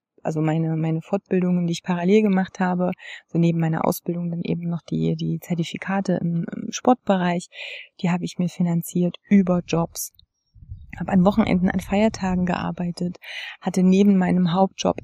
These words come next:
immer Nebenjobs. Ich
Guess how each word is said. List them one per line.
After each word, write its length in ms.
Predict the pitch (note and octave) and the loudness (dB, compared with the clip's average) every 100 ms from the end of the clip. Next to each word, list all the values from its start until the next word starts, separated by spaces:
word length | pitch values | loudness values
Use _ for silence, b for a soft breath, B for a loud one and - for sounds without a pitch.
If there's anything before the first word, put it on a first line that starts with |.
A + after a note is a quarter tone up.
| - | 4
immer 320 | A#3+ C4 B3 | 8 10 8
Nebenjobs. 800 | G3+ G3 G3 F#3 - - - - - _ B B B B B _ _ _ _ _ _ _ _ _ | 6 4 2 0 0 -2 -4 -12 -20 _ B B B B B _ _ _ _ _ _ _ _ _
Ich 220 | G#3 - | -2 -2